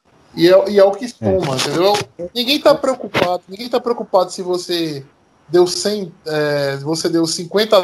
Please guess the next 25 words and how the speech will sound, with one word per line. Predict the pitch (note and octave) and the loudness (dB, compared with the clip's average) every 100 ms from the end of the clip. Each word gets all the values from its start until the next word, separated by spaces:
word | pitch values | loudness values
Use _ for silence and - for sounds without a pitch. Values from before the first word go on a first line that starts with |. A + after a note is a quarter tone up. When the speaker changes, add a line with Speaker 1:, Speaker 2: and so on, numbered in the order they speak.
| - | 2
Speaker 1:
tackles, | E3 G3 G3 F3 D#3 | 0 0 -2 -6 -6
entendeu, | D#3 D3+ D3+ | -6 -8 -6
na | D#3+ | -6
temporada, | D#3 D#3+ E3 D#3 E3 | -4 -4 0 2 2
não. | D#3+ D#3+ _ _ _ | -2 -6 _ _ _
Tá | - | -4
mais | C4 C4 | -2 0
preocupado | B3 B3+ C4 B3+ | 0 2 2 0
com | - | 0
quantas | C4 C4 A3+ | -2 0 2
vezes | A3+ | 2
você | G#3+ G#3+ A3 | 2 -2 -2
sacou | - F3 F#3+ | 0 0 0
o | F#3 | 0
quara-, | F3+ D#3+ D3 | 2 2 0
adversário, | D#3+ D#3 C#3+ C#3 D3 D#3+ D#3+ _ _ _ _ | -2 -2 -2 0 0 0 -2 _ _ _ _
quantos | _ G#3 G#3+ | _ -2 -2
pontos | - G3+ G#3 | 0 0 4
você | F#3+ F#3 G3 | 2 4 4
anotou | F#3 F#3 F3+ F3 F3+ F#3 | 4 2 0 4 6 6
de, | D#3+ | 2
de | D#3 D#3+ | -6 -10
pick | D#3+ | -10
six, | - - F#3 - | -12 -8 -8 -8
entendeu? | E3 D#3+ D3 F3+ | -6 -2 0 -2